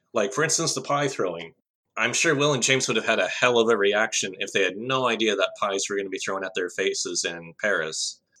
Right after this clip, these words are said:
And now we have a task where people are trying to figure out sauerkraut, but then that whole journey of trying to figure out that, like, this is a good way to contrast it. Like, Kaylin and Haley trying to figure out sauerkraut. Like, the frustration,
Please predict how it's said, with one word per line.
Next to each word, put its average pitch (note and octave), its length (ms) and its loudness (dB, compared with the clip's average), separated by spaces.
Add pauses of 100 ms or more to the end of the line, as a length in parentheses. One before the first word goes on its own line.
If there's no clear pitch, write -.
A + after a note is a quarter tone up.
(260)
And B2 100 -2
now A2 140 4
we G#2 80 4
have G2+ 80 4
a G2+ 40 0
task G#2+ 380 -2
where G2+ 140 0
people G#2+ 300 -2
are F#2+ 40 -2
trying G#2 200 0
to G2 60 -2
figure G2 200 2
out F#2 80 0
sauerkraut, B2 640 0
but - 140 -6
then G#2 160 0
that G2+ 180 -2
whole G#2+ 220 0
journey G2+ 420 0
of F#2+ 100 -4
trying G2+ 280 -2
to G2 140 -2 (460)
figure A#2 260 4
out A#2+ 120 2
that, A2 180 0
like, A#2+ 220 0 (380)
this G3 140 6
is D#3 140 2
a B2 80 4
good A2+ 160 2
way G2 140 4
to F2 60 -2
contrast E2 540 -8
it. G2+ 100 -6
Like, B2 120 0
Kaylin D3 360 4
and C3 120 -4
Haley C#3 320 2
trying G2+ 300 0
to G2 100 -2
figure F#2+ 340 -2
out F2 120 -6
sauerkraut. E2 760 -2 (600)
Like, G2 320 -2
the - 80 -2
frustration, C3 880 2